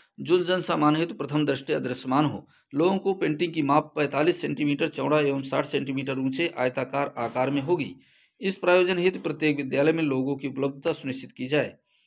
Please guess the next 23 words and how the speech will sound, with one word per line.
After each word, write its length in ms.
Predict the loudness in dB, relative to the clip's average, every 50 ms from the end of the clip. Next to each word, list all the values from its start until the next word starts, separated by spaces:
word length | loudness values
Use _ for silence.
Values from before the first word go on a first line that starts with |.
| _ _ _ _
प्रत्येक 360 | -4 -2 0 2 2 2 2
विद्यालय 360 | 0 0 2 4 4 6 4 4
में 140 | 0 -2
भवन 220 | 0 0 2 2 2
की 140 | 0 0 0
दीवार 300 | 2 4 4 4 4 4
पर 180 | 2 -2 -4
कंपोजिट 480 | -2 -4 -4 -2 -2 -2 -2 -2 -4 -6
स्कूल 300 | -8 -8 -8 -8 -6 -4
ग्रांट 280 | 0 0 0 0 0
के 100 | -2 -2
मद 200 | 0 0 0 0
में 140 | 0 0 -2
उपलब्ध 340 | -2 0 0 -2 -2 0 -2
एवं 180 | -2 0 0 0
व्यय 180 | 2 2 2
होने 360 | 0 0 -4 -2 0 0 2
वाली 240 | 4 4 4 2 0
धनराशि 440 | -2 -2 0 0 2 0 0 -2 -2
का 100 | -2 0
वर्षवार 420 | 0 0 -2 -4 -2 0 2 2
एवं 160 | 2 2 0 0
मदवार 460 | -2 -2 0 2 2 2 0 -2